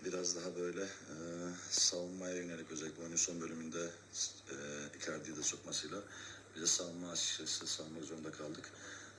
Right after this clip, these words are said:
E, ve iyi de savun-, savunduk denilebilir. E, kolay olmuyor bu tip maçlar. Yani burada, e, ş-,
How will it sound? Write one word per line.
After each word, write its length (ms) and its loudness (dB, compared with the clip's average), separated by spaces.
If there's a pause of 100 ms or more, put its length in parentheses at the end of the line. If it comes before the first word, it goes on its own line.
(200)
E, 140 2
ve 100 4
iyi 160 4
de 60 4
savun-, 300 4
savunduk 680 0
denilebilir. 540 -2 (200)
E, 80 -6 (920)
kolay 220 6
olmuyor 220 2
bu 60 -2
tip 160 -6
maçlar. 320 4
Yani 280 0
burada, 300 2
e, 360 -2
ş-, 380 6